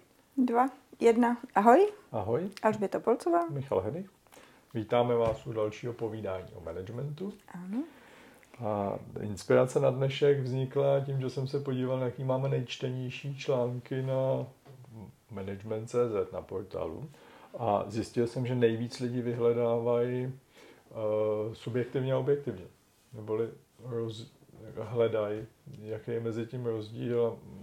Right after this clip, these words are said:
Speaker 2: možná, a možná nejenom, aby zjistili, jaký je mezi tím rozdíl, a aby zjistili,
Speaker 1: Co si o tom někdo myslí.
Speaker 2: co si o tom někdo myslí, no. <laughs> A tak,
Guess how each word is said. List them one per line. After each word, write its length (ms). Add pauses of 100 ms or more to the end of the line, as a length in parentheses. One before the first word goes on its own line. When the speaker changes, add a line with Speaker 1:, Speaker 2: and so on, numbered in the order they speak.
(260)
Speaker 2:
možná, 360 (640)
a 20
možná 400
nejenom, 480 (200)
aby 160
zjistili, 340
jaký 200
je 60
mezi 240
tím 180
rozdíl, 600
a 60
aby 180
zjistili, 760 (140)
Speaker 1:
Co 140
si 140
o 120
tom 180
někdo 240
myslí. 340
Speaker 2:
co 120
si 140
o 80
tom 140 (100)
někdo 200
myslí, 340 (320)
no. 80
<laughs> 160 (1400)
A 60
tak, 220